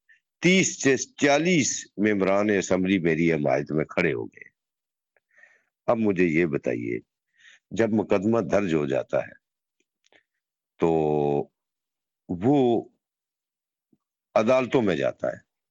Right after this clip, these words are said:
अदालतें फैसला करती हैं ये बंदा गुनहगार है या बेगुनाह है।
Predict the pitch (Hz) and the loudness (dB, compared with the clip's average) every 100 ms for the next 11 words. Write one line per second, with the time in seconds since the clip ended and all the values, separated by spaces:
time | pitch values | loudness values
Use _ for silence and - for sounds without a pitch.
0 | _ - - - _ 120 127 156 160 202 | _ -20 -20 -20 _ 0 2 0 0 0
1 | 139 127 98 135 113 120 87 123 113 127 | 2 0 2 0 2 -2 0 2 2 2
2 | 120 92 98 110 101 90 87 78 71 73 | 0 0 0 0 0 0 0 0 0 0
3 | 90 92 113 - _ _ _ _ - 90 | 0 0 -2 -4 _ _ _ _ -6 -2
4 | 107 76 87 73 64 71 82 - | 0 0 0 -2 -4 -2 -2 -4